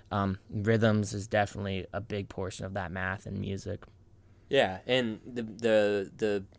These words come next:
Speaker 2: premise of music theory, it's all mathematically based, like how far notes are apart from one another. It, it, everything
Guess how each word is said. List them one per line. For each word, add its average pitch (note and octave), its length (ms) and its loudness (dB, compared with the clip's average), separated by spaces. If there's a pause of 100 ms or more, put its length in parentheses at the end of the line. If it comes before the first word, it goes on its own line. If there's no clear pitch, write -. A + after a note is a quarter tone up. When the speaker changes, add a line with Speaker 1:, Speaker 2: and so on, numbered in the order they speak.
(160)
Speaker 2:
premise B2 440 4
of A2+ 300 4
music G#2+ 300 -2
theory, G#2+ 400 0
it's G2+ 240 -2
all G#2 440 6 (160)
mathematically G2 680 -4
based, E2+ 460 -6
like F2 140 -10
how G2 140 -2
far F#2+ 220 -2
notes F#2 300 -6
are G#2 100 2
apart A2 300 -2
from A#2 160 -6
one A#2 80 -2
another. A2+ 480 2
It, G2 260 -4
it, G2 140 -6 (200)
everything A2+ 580 0